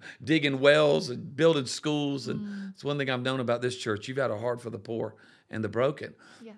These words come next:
Speaker 1: And, um, but we, we are the church. We, we're being Jesus.
Speaker 2: Yeah.
Speaker 1: And, uh, and whether that's, um, you know, I, I'm a,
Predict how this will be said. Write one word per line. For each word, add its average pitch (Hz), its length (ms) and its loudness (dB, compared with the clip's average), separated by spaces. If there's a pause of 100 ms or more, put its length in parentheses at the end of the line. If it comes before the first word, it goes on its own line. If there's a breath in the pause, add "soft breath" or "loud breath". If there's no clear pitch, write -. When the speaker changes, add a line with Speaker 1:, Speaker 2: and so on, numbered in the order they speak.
Speaker 1:
And, 127 380 -2
um, 120 420 -4
but 131 260 -2
we, 160 220 0
we 156 220 -4
are 190 180 6
the 135 140 0
church. 101 360 -10
We, 147 280 -6 (320 loud breath)
we're 151 80 -4
being 160 240 -2
Jesus. 160 760 -4
Speaker 2:
Yeah. 202 180 -16 (180)
Speaker 1:
And, 131 300 -6
uh, 135 180 -10
and 151 160 -2
whether 160 220 2
that's, 170 480 -2 (100)
um, 139 420 -6 (540 soft breath)
you 143 260 -6
know, 135 220 2
I, 139 200 -6
I'm 135 200 -4
a, 123 100 -6